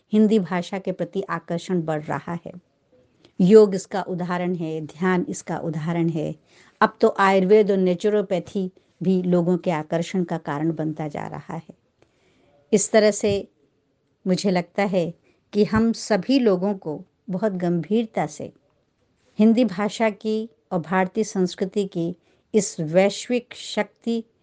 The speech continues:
की अस्मिता को पहचानना चाहिए,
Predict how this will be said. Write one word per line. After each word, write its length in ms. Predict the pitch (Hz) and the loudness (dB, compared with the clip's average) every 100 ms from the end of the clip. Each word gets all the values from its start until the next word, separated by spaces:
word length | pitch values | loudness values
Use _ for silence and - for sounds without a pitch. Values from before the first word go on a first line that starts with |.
| _ _ _ _ _ | _ _ _ _ _
की 220 | 196 214 - _ - | -2 -2 -2 _ -4
अस्मिता 580 | 196 - - 233 226 214 | -4 -4 0 0 4 0
को 380 | 196 175 170 262 _ - - | 0 -4 -6 -6 _ -14 -2
पहचानना 680 | 185 151 202 196 208 214 196 | -2 -2 -2 0 0 0 -2
चाहिए, 580 | 190 165 165 165 139 | -2 -4 -4 -10 -10